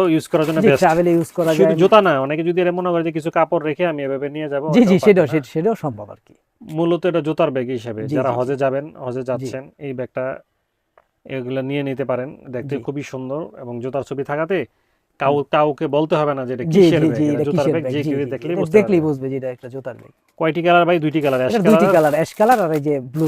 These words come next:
Speaker 2: কালার, নেভি
Speaker 1: নেভি
Speaker 2: ব্লু আর
Speaker 1: ব্লু
Speaker 2: কি,
Speaker 1: কালার,
Speaker 2: জি।
Speaker 1: আচ্ছা, আচ্ছা। চমৎকার জিনিস। এই, এই, এগুলোর দাম কত ভাই?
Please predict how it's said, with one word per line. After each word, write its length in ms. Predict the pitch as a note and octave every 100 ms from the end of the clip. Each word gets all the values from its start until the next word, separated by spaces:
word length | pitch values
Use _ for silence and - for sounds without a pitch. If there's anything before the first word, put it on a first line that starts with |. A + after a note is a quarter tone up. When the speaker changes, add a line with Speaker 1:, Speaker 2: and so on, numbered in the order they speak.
| C#3
Speaker 2:
কালার, 240 | B2 G#2 - _ D3+
নেভি 140 | D3+ C3
Speaker 1:
নেভি 140 | C#3
Speaker 2:
ব্লু 80 | B2+
আর 20 |
Speaker 1:
ব্লু 80 | B2+
Speaker 2:
কি, 40 | A#2+
Speaker 1:
কালার, 160 | A#2
Speaker 2:
জি। 100 | A2+
Speaker 1:
আচ্ছা, 200 | A2 A#2 A2+
আচ্ছা। 260 | G#2+ - A2+ G#2+ G2 _ _ _ _ _ _ -
চমৎকার 380 | D#3+ F3+ F#3+ D3+
জিনিস। 160 | C#3+ B2+ F#3+
এই, 60 | G#3 G#3+
এই, 80 | G#3 -
এগুলোর 220 | F3 F#3+ E3+
দাম 100 | F3 F#3
কত 100 | D#3+
ভাই? 120 | C3